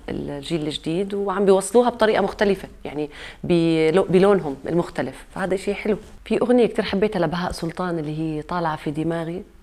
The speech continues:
آه، وكتير طلعت مني حلوة، غنيتها في إحدى اللقاءات وحبوها الناس مني، صار-، صرت عم بغنيها دائمًا.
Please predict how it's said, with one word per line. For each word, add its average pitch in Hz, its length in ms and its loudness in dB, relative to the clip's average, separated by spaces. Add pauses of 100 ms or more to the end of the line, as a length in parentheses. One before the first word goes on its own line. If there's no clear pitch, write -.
آه، 143 720 -10
وكتير - 280 2
طلعت 196 320 2
مني 202 220 2
حلوة، 185 260 2
غنيتها 180 340 2
في - 400 -4
إحدى 170 160 0
اللقاءات 175 720 0
وحبوها 165 640 0
الناس 170 300 -4
مني، 180 120 2
صار-، - 280 0
صرت - 200 -8
عم 165 100 2
بغنيها 170 320 0
دائمًا. 156 320 -2